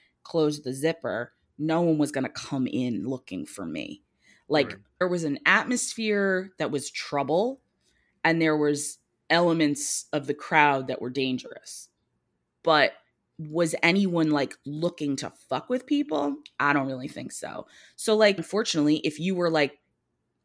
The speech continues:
Speaker 1: flirting with that even a little bit, you went to the rave. If you were drinking the ten dollar beers, I was a nerd. I was there for the music. So I,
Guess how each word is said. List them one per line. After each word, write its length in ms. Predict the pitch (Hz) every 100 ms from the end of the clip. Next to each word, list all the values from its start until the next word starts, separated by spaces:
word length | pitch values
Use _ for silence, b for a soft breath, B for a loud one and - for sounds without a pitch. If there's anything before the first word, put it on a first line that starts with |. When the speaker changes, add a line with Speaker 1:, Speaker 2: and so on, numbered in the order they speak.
| _
Speaker 1:
flirting 520 | - - 180 226 190
with 160 | 147 147
that 260 | 135 123 - _ -
even 300 | 147 139 127
a 80 |
little 300 | 131 160 196
bit, 280 | 143 - -
you 100 | 185
went 200 | 165 190 -
to 100 | 175
the 100 | 131
rave. 520 | 139 139 - - -
If 200 | 160 -
you 460 | 160 165 165 160 151 B B B
were 120 | 165
drinking 380 | 170 196 202 160
the 80 | 151
ten 200 | 151 135
dollar 280 | 127 127 127
beers, 360 | 131 117 104 _
I 140 | 160 196
was 160 | 240
a 60 | 233
nerd. 520 | 175 156 160 220 123 -
I 120 | 147 180
was 200 | 208 151
there 220 | 143 143
for 160 | 151 151
the 80 |
music. 460 | 131 131 180 - -
So 160 | - 175
I, 240 | 151 160